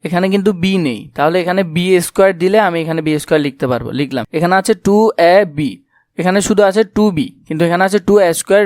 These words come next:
বি কিউব। তাহলে এখানে দুইটা আছে, তাহলে এখানেও দুইটা আছে, আর দুইটা এখানে লেখার প্রয়োজন নেই। এখানে আমি টু লিখলাম, এখানে কিন্তু এ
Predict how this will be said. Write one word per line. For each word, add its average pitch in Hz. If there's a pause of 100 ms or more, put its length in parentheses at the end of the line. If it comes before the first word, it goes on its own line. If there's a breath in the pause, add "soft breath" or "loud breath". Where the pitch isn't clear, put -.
বি 160
কিউব। 117 (600 soft breath)
তাহলে 185 (100)
এখানে 196 (120)
দুইটা 185 (100)
আছে, 113 (500)
তাহলে 160
এখানেও 196
দুইটা 170
আছে, 147 (140)
আর 156
দুইটা 165
এখানে 180
লেখার 190
প্রয়োজন 135
নেই। 107 (260)
এখানে 160
আমি 185
টু 170 (100)
লিখলাম, 113 (340)
এখানে 170
কিন্তু 202 (180)
এ -